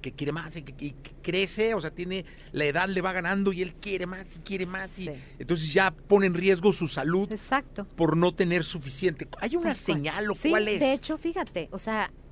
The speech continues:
Speaker 2: la ansiedad es una muy buena aliada. Cuando nosotros tenemos,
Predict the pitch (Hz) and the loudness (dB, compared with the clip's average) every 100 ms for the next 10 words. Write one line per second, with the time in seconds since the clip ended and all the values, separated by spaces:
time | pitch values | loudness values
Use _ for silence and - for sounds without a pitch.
0 | - 233 226 226 233 254 285 254 262 254 | -6 -2 0 0 0 0 0 0 2 2
1 | 269 247 254 247 226 277 262 - - - | 2 2 2 2 0 -2 -4 -10 -20 -20
2 | - - 240 254 233 262 247 392 523 480 | -20 -2 4 4 4 2 0 0 -2 0
3 | 269 240 247 | 0 0 0